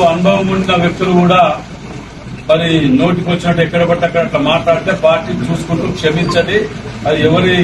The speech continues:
ఇది కాదు. మరి మేము ఏమైనా చేస్తాం, మాకు నచ్చింది చేస్తాం, మేము నచ్చింది మాట్లాడతాం. ఏమనంటే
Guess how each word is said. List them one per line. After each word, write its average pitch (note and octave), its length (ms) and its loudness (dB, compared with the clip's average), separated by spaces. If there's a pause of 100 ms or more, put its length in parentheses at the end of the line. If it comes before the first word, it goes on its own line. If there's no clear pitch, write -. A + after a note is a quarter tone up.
ఇది D#3 140 0 (100)
కాదు. F3 300 2 (1500)
మరి E3 200 4
మేము E3+ 160 4 (120)
ఏమైనా G3+ 280 4 (120)
చేస్తాం, G3 340 2 (1200)
మాకు F3 240 4
నచ్చింది G3 380 2 (100)
చేస్తాం, G3+ 360 2
మేము G3+ 180 2
నచ్చింది G3 340 0 (120)
మాట్లాడతాం. G3 500 2 (840)
ఏమనంటే F#3+ 360 2